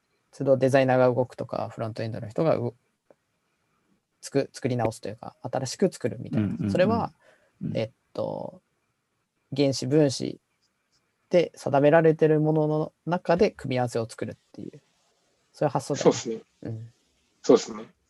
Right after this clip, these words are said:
Speaker 3: で、これうまくやっていくとめちゃくちゃ、あの、言い方悪いですけど、支配的なデザイン作れると思ってて、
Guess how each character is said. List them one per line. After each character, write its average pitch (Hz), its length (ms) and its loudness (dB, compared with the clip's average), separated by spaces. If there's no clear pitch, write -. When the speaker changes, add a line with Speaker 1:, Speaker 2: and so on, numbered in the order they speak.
Speaker 3:
で、 - 80 0
こ 240 120 6
れ 254 80 12
う 240 60 10
ま 247 120 10
く - 200 0
や 120 80 12
っ - 20 -8
て - 80 2
い - 40 0
く - 60 -2
と 113 100 6
め 113 80 2
ち 127 60 4
ゃ - 20 -4
く 143 100 4
ち 139 60 6
ゃ、 131 260 8
あ 123 100 2
の、 127 80 6
言 156 80 8
い - 20 -4
方 156 100 6
悪 156 40 4
い - 40 10
で 127 60 2
す - 60 -12
け - 40 -6
ど、 92 40 -6
支 - 120 -10
配 135 100 0
的 135 160 -12
な 131 100 2
デ 123 80 6
ザ 123 100 6
イ 101 40 2
ン 92 60 -8
作 - 160 0
れ - 60 2
る - 80 2
と 107 80 0
思 104 200 -4
っ - 40 -10
て - 80 -10
て、 101 240 -4